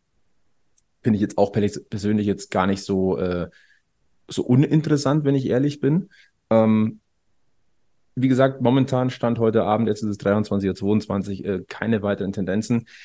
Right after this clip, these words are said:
Der einzige Name, der wirklich prominent gefallen ist und mit dem man sich, äh, zumindest öffentlich, äh, sehr intensiv beschäftigt hat, ist, ist Tobias Schweinsteiger. Wir haben's, wir haben ihn letzte Woche einmal angesprochen. Ähm, da hat sich dann, ähm, äh,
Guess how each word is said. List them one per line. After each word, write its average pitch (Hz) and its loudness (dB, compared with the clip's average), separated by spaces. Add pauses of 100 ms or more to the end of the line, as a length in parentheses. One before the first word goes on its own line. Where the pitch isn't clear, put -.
(160)
Der 101 6
einzige 139 2
Name, 117 4
der 110 2
wirklich 127 2
prominent 113 4
gefallen 104 -2
ist 123 -2
und 120 2
mit 107 -2
dem 107 0
man 110 0
sich, - -6
äh, 101 0 (1300)
zumindest 107 0
öffentlich, 117 2
äh, 92 -4
sehr 104 -2
intensiv 110 -2
beschäftigt 110 -2
hat, 113 -4
ist, 104 -4
ist - -8
Tobias 98 -2
Schweinsteiger. 120 0
Wir 113 2
haben's, 107 -2
wir 110 0
haben 107 4
ihn 107 2
letzte 104 0
Woche 104 0
einmal 95 0
angesprochen. 123 0 (460)
Ähm, 101 4 (800)
da 92 2
hat 123 4
sich 123 0
dann, 107 4
ähm, 101 4
äh, 95 -2